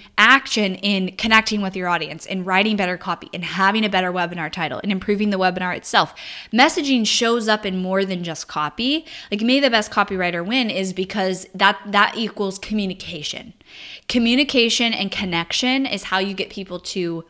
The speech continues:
pause and pay attention to your brand and become a lead in a sale. If we can't connect and we can't communicate in an effective way, you will not sell your offer.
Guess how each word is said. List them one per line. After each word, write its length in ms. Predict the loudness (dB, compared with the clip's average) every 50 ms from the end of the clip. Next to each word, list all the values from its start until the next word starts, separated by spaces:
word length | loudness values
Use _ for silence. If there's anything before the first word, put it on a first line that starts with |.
| _ _
pause 720 | -14 -4 2 6 6 8 8 8 6 4 2 0 -2 -6 -10 -14 -18 -18 -14 -8 -6
and 100 | -4 -2
pay 160 | 0 0 0
attention 560 | 0 0 0 2 4 4 4 4 2 2 2
to 140 | 2 2 0
your 140 | 0 0 0
brand 460 | 0 0 0 2 2 4 4 2 2
and 120 | 0 -2
become 260 | -2 -4 -4 -4 -4
a 60 | -4 -4
lead 320 | -6 -4 -2 -2 -2 -2
in 100 | -4 -6
a 60 | -10
sale. 400 | -12 -8 -6 -6 -6 -6 -8 -16 _ _ _ _ -20 -20 -20 -18 -12
If 100 | -6 -4
we 100 | -2 -2
can't 300 | 0 0 0 0 0 0
connect 500 | -2 -2 2 6 6 6 6 6 2 -2
and 120 | -2 0
we 100 | 0 -2
can't 280 | -2 -2 -2 -2 -2 -4
communicate 720 | -6 -6 -4 -2 -2 -2 -2 0 0 0 0 0 -2 -6 -12 -20 -20 -20 -20 -20 -16 _
in 140 | -4 -2 -2
an 260 | -2 -2 -4 -6 -6 -6
effective 600 | -8 -6 -2 0 0 0 0 2 2 2 2 2
way, 580 | 0 -2 -2 0 0 0 0 0 -2 -2 -6 -10 -16 -20 -20 -20 -12 -6
you 220 | -2 -2 0 0
will 340 | -2 0 2 2 2 2 2
not 320 | 2 2 2 2 2 2
sell 520 | 0 -2 0 0 0 0 0 -2 -4 -10 -14 -20 _ _ _ _ _ _
your 260 | -2 2 4 4 4
offer. 480 | 2 0 -2 -6 -12 -14 -14 -14 -16